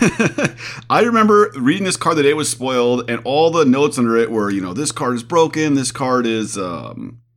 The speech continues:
you know, whatever." There's, there's been lots of green cards at search, right? We're talking about Green Sun Zenith. We're talking about, um,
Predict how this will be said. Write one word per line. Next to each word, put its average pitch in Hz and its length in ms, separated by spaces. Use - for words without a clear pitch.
you 101 120
know, 78 100
whatever." 87 360
There's, 113 220
there's 156 200
been 147 100
lots 147 220
of 120 80
green 127 180
cards 117 260
at 92 100
search, 92 360
right? 85 180
We're 95 100
talking 87 360
about 85 220
Green 98 240
Sun 95 240
Zenith. 131 520
We're 101 140
talking 90 480
about, 85 640
um, 76 760